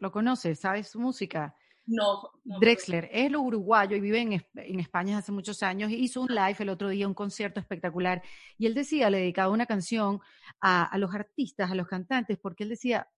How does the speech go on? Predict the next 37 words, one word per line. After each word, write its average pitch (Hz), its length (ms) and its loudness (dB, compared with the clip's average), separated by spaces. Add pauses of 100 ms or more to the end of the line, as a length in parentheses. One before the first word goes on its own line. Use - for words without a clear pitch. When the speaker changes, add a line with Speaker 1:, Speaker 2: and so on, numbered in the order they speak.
(120)
Speaker 1:
"Vamos 220 320 4
a 262 60 2
ser 190 160 -4
los 220 120 0
últimos 247 400 -2
en 202 80 2
reincorporarnos". 165 1120 -4 (480)
Porque 202 200 0
Speaker 2:
Sí. 180 40 0
Speaker 1:
quién 247 200 6
sabe 254 440 4
cuándo 202 260 0
vamos 214 220 2
a - 40 0
poder 180 260 0
estar 190 360 -6
de 202 160 -2
nuevo 208 280 0
en 208 80 -2
un 202 100 -4
teatro 196 500 -2
o 196 60 0
en 180 160 -4
un 185 220 -2
auditorium 196 680 -2
llenando 180 480 -4
para, 170 320 -2 (380)
para 180 200 4
cantar. 208 420 0
Y, 185 200 -4
y 185 100 -4
la 175 100 4
verdad 175 240 -2
que 277 100 -4
fue 294 400 -4
shocking 220 500 -2
porque, 170 520 -6